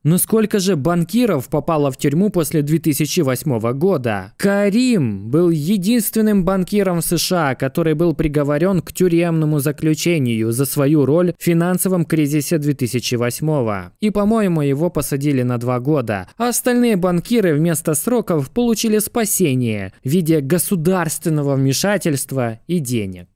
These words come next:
Вот это бедняги, как же им сложно пришлось на рынке. Но сегодня у нас уже есть решение для этого – блокчейн, который абсолютно прозрачен, и никто больше не сможет скрыть свои преступления.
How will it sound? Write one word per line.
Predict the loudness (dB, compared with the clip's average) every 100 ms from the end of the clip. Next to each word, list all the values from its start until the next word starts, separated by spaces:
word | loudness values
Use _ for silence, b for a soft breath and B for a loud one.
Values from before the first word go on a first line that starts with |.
| _ -6
Вот | -2
это | 0 -2
бедняги, | 0 0 2 0 0 -2 -4 -8 -10 -4
как | -2 0 0
же | 0
им | 0 0
сложно | 0 2 2 0 0
пришлось | 0 0 0 0 0 -2
на | -4 -2
рынке. | -4 -6 -12 -20 -20 _ _
Но | 0
сегодня | 2 2 2 2 2
у | 2
нас | 2 0 0
уже | 0 2 2 2
есть | 2 2 2 0
решение | -2 -2 0 0 2 0 0
для | 0 0
этого – | -2 -2 -2 -6 -6
блокчейн, | -4 -2 -2 -4 -4 0 0 -2 -6 B -4
который | -2 2 2 0
абсолютно | 0 0 0 2 0
прозрачен, | 0 0 0 -2 -2 -6 -4
и | 0
никто | 2 2 0 -2
больше | 2 0 0 -2 -4
не | -2
сможет | -2 0 -2 -2 -6
скрыть | -4 -2 -2
свои | -4 -4 -4
преступления. | -4 -6 -4 -2 0 0 0 -2 -6 -10 -14